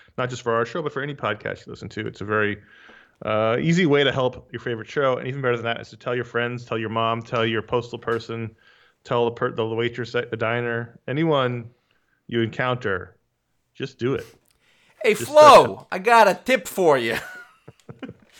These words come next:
Speaker 2: No,
Speaker 1: At
Speaker 2: no,
Speaker 1: your
Speaker 2: it's
Speaker 1: next
Speaker 2: not
Speaker 1: mob
Speaker 2: money.
Speaker 1: meeting. <laughs> When, when the, when the cake is served at your next mob meeting, say, "Hey, guys, I, uh, hear po-, heard about podcasts?"
Speaker 2: Before we get started, give me the Bluetooth password.
Speaker 1: <laughs>
Speaker 2: I'm gonna, I'm gonna play everybody a little something.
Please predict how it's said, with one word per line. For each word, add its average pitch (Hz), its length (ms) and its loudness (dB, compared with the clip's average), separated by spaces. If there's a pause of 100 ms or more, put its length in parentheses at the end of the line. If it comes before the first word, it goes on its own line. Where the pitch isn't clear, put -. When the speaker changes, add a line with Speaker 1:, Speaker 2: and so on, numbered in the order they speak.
(180)
Speaker 2:
No, 208 140 6
Speaker 1:
At - 20 8
Speaker 2:
no, 240 100 6
Speaker 1:
your 208 80 8
Speaker 2:
it's 175 80 4
Speaker 1:
next - 80 2
Speaker 2:
not 240 200 8
Speaker 1:
mob 233 60 4
Speaker 2:
money. 240 260 10
Speaker 1:
meeting. 123 240 -4
<laughs> - 880 -20 (800)
When, 139 240 -12
when 139 200 -8
the, 131 100 -6 (180)
when 131 120 -6
the 127 80 -4
cake 156 280 -2
is 156 100 -4
served 127 260 -4
at 113 60 -12
your 110 80 -6
next 113 160 -6
mob 123 260 -6
meeting, 95 260 -8
say, 131 260 -2
"Hey, 147 200 0
guys, 123 360 -2
I, 120 180 -2
uh, 131 520 -2
hear 156 180 -2
po-, 170 340 -4
heard 160 200 -4
about 165 140 -2
podcasts?" 226 480 -4 (340)
Speaker 2:
Before 233 280 2
we 240 100 -2
get 185 160 -2
started, 147 540 0 (540)
give 277 100 -6
me 311 100 -2
the 233 60 -4
Bluetooth 185 500 -2
password. 120 520 -2 (240)
Speaker 1:
<laughs> - 220 -20 (360)
Speaker 2:
I'm 196 120 -6
gonna, 233 120 -2
I'm 226 220 -2
gonna 262 100 2
play 233 240 4
everybody 160 360 4
a 143 40 0
little 135 160 -6
something. - 400 -10